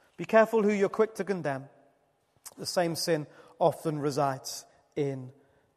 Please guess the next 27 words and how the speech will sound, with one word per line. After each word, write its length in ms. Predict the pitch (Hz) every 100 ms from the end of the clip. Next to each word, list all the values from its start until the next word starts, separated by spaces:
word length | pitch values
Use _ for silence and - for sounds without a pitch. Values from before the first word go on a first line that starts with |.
| _
us. 720 | 135 123 - - - - - _ _ _ _ _ _ _ _ _
We 80 | 156
need 140 | 170
to 40 | 151
see 240 | - 214
it 60 | 202
as 140 | 190
God 280 | - 160 143
sees 300 | - 151 127
it. 100 | 143 - _ _ _ _ _ _ _ _ _ -
And 100 | 175
David, 400 | 240 262 202 - _ - - _ _ _
above 300 | 180 254 233
all 180 | 240 226
else, 340 | 226 185 - -
understood 480 | 220 214 196 - 202
that 100 | 185
his 100 | 185
sin 360 | - - 240 233
was 140 | 202
not 160 | 196 202
against 380 | 180 196 190 -
Bathsheba, 500 | 175 - 233 220 220
however 280 | 202 202
terrible 400 | 196 214 220 208
that 160 | 214 214
was. 420 | 185 147 - -